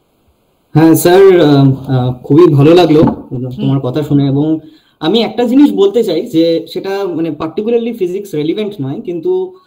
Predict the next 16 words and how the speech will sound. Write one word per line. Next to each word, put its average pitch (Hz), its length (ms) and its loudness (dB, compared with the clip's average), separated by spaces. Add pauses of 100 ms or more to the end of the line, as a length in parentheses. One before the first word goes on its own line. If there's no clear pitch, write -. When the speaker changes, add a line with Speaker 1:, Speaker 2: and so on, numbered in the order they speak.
(300)
Speaker 1:
আমার 185 180 -8
মনে 208 180 -6
হয় 226 200 -4
যে 220 260 -2
স্কুলে, 214 720 -6
আহ, 147 200 -8
বা 143 420 -8 (240)
school 180 220 -6
থেকে 175 160 -4
যখন 170 180 -6
একটা 160 220 -10
বাচ্চা 143 400 -10
যখন 139 480 -8 (180)
কলেজে 131 280 -8
পড়তে 135 360 -10
আসছে, 139 360 -14